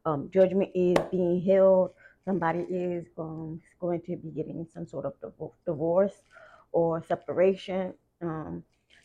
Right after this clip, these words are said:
and this might be what you really need. It might come as a misfortune as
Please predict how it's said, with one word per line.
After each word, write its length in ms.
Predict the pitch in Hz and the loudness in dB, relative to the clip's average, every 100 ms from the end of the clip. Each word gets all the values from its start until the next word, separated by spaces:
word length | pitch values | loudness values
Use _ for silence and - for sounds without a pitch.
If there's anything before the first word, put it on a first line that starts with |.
| 277 | 0
and 240 | 294 285 269 | 0 0 -2
this 140 | 370 381 | -2 0
might 200 | 370 349 | 0 2
be 340 | 359 359 392 | 0 0 -4
what 300 | - 302 - | -2 0 0
you 260 | 269 294 247 | 0 0 2
really 220 | 285 262 | 0 0
need. 400 | 254 254 156 143 | -2 -4 -6 -4
It 100 | 214 | -4
might 260 | 214 269 302 _ - | -2 -4 -6 _ -10
come 160 | 262 254 | -8 -4
as 180 | 214 208 | -2 -2
a 80 | 208 | -2
misfortune 640 | 208 220 - 214 214 233 - | -4 -6 -4 -4 -4 -8 -2
as 200 | 180 | -2